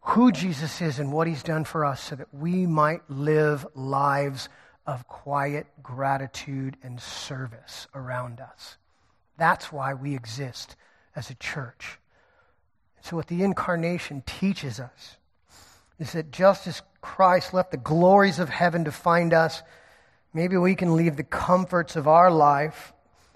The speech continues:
to go out and seek the lost and the hurting, and they are everywhere.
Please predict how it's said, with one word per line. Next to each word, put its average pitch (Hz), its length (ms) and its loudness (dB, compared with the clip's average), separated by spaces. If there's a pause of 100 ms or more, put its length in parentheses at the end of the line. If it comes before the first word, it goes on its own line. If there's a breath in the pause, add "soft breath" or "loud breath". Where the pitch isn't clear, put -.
(200 soft breath)
to - 80 -12
go 165 240 6
out 160 340 4 (220)
and 143 160 -8
seek - 460 -4
the 143 80 -6
lost 160 480 2
and 151 140 -8
the 147 60 -6
hurting, 147 540 -4
and 147 180 -6
they 165 140 0
are 165 200 -4
everywhere. 131 640 -10